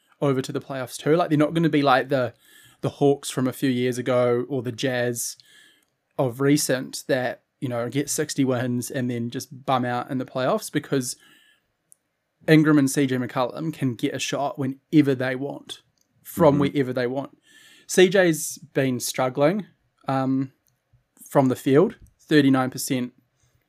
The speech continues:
Speaker 1: at the moment, which is, that's pretty, pretty nasty. But
Speaker 2: Yeah.
Speaker 1: I do think,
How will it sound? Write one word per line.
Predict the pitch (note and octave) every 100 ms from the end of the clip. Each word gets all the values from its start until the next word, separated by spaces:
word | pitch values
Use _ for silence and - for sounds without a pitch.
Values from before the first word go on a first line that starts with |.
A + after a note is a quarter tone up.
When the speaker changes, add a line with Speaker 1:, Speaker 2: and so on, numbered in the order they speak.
| -
Speaker 1:
at | -
the | C3
moment, | B2 C3 C3+
which | C3+ -
is, | C3+ B2 -
that's | D3+ B2+ -
pretty, | - A#2 A#2 A2 _ _ _ _ _ -
pretty | D3+ B2+
nasty. | A2+ A2+ G#2+ - D#3+ E3 _ _
But | G3 D3 C3
Speaker 2:
Yeah. | - - - _ _ _ _ _ _ D#3
Speaker 1:
I |
do | C3 E3 D3+
think, | D3 C3+ -